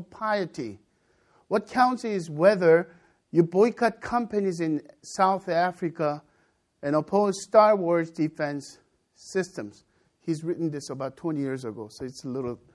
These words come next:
old one. Sleeping around is simply no big deal if you are on the picket line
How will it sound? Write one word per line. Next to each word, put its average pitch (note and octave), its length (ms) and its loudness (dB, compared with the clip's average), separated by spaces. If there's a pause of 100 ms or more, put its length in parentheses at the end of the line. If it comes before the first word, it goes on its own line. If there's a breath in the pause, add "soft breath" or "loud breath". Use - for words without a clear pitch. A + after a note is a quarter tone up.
(180 soft breath)
old C3+ 260 -8
one. A2+ 260 -14 (1120 soft breath)
Sleeping C4+ 520 2
around A3+ 520 4 (1400)
is E3+ 280 -2
simply A#3 460 -4
no G3+ 380 2
big A#3 340 -4
deal A3+ 240 4
if G3 240 0
you G3 140 0
are F#3 240 2
on F3+ 180 -2
the F3 80 -2
picket G#3+ 500 -4
line F#3 500 2